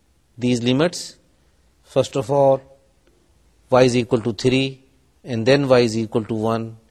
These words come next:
as you know. So we get three raised to power three plus three into three raised to power two whole divided by two minus one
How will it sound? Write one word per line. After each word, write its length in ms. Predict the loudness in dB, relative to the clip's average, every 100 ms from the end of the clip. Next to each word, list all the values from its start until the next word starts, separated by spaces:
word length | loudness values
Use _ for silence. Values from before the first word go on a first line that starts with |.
| _
as 240 | -4 -4 -2
you 80 | -2
know. 340 | 0 -2 -4 _ _ _ _ _ _ _ _ _ _ _ _ _ _ _
So 560 | -20 -2 0 0 -2 -6 _ _
we 240 | -4 -2
get 480 | 2 2 2 -2 -8 -8 _ _ _ _ _ _ _ _ _ _ _ _ _ _ _ _ _
three 280 | -2 2 6
raised 240 | 4 4
to 80 | 0
power 320 | 4 4 4
three 480 | 0 -2 -2 -2 -10 _ _ _ _ _
plus 180 | -4 -4
three 460 | -4 0 2 2
into 280 | -2 -4 -4
three 300 | -2 0 2
raised 200 | 2 0
to 80 | -6
power 280 | 0 0 0
two 480 | -2 -4 -4 -6 -12 -2
whole 160 | 0
divided 320 | 2 2 2 2
by 160 | 0
two 340 | 0 -8 -8 -12 _ _ _ _ _
minus 460 | -6 -2 0 0 -4
one 300 | -6 -6 -10